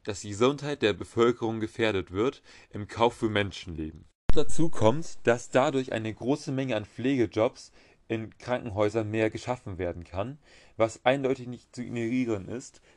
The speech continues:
da so eine bessere Versorgung der Kranken gewährleistet werden kann. Dadurch, dass sie die Preise immer weiter erhöhen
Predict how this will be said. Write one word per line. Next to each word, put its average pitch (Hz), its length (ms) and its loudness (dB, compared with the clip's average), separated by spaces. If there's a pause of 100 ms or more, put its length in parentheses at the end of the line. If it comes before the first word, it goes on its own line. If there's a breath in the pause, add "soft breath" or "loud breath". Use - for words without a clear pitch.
da 101 140 -2
so 117 160 2
eine 123 260 -2
bessere 117 360 -4
Versorgung 107 520 0
der 104 120 -2
Kranken 101 520 -8 (240 soft breath)
gewährleistet 104 680 2
werden 87 280 -6
kann. 78 280 -14 (460)
Dadurch, 135 320 8
dass - 140 0
sie - 80 -4
die 110 120 -6
Preise 117 380 -4
immer 147 300 -2
weiter 127 240 -4
erhöhen 117 520 -2